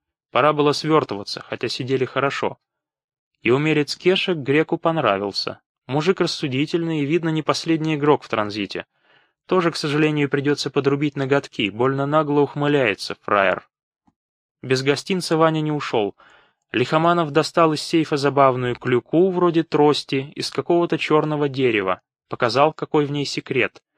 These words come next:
Из клюки при нажиме на ручку выскакивало тонкое стальное жало сантиметров в сорок.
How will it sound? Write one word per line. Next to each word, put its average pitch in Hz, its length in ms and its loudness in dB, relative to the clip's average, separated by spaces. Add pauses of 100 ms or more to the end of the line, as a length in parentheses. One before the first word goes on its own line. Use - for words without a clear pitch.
(420)
Из - 180 -4
клюки 143 460 -4
при 123 220 -4
нажиме 123 420 -2
на 113 160 0
ручку 156 560 -2
выскакивало 175 720 2
тонкое 190 460 0
стальное 156 500 0
жало 170 360 4
сантиметров 156 680 -6
в - 100 -12
сорок. 104 520 0